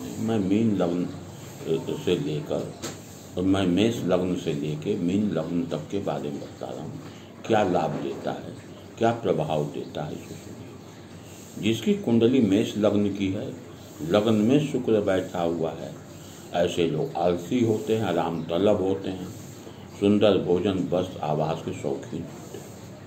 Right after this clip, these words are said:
जिसकी कुंडली वृषभ लग्न की है, उसमें शुक्र बैठा हुआ है,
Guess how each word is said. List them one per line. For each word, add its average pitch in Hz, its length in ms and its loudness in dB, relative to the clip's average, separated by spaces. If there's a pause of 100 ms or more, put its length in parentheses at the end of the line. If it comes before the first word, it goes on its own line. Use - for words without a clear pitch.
(500)
जिसकी 95 320 4
कुंडली 98 480 4
वृषभ 90 400 0
लग्न 123 340 4
की 117 180 0
है, - 140 -6 (720)
उसमें 113 420 4
शुक्र 113 280 4
बैठा 104 400 4
हुआ 98 280 2
है, 113 160 -6